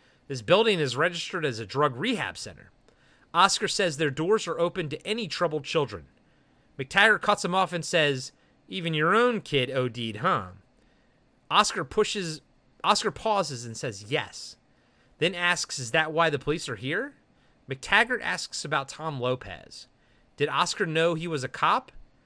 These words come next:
Oscar says, "Yes," and that he's a volunteer on staff and teaches boxing. McTaggart says, "Not anymore.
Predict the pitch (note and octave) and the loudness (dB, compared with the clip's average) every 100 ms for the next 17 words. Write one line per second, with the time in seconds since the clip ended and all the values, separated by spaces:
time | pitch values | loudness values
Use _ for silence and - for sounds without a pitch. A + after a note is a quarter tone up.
0 | _ _ _ _ C#3+ C#3+ F#3+ D#3 D3 A#2 | _ _ _ _ -4 -2 -4 -4 -6 -8
1 | A2+ C#3+ F#2+ - - - _ _ _ _ | -2 -2 -2 -8 -14 -20 _ _ _ _
2 | B2 C#3+ - F#3 C#3+ A#2+ B2+ D#3 G#3 G3+ | -2 -2 -2 -4 -4 -2 0 0 0 -8
3 | - F#3+ F3 D#3 - D3 D3 C#3+ A#2 - | -6 -6 -4 -6 -4 0 -2 -4 -10 -12
4 | D#3+ B2+ G2+ - B2 C#3 - - - _ | -12 -10 -10 0 2 2 -2 -14 -18 _
5 | _ _ _ _ _ _ A2 - D3+ D#3 | _ _ _ _ _ _ -14 0 2 2
6 | C#3 C3 G#2+ B2 C3 E3 D#3 C#3+ D#3 E3+ | -2 -6 -6 0 2 2 -2 -2 0 0
7 | E2+ | -2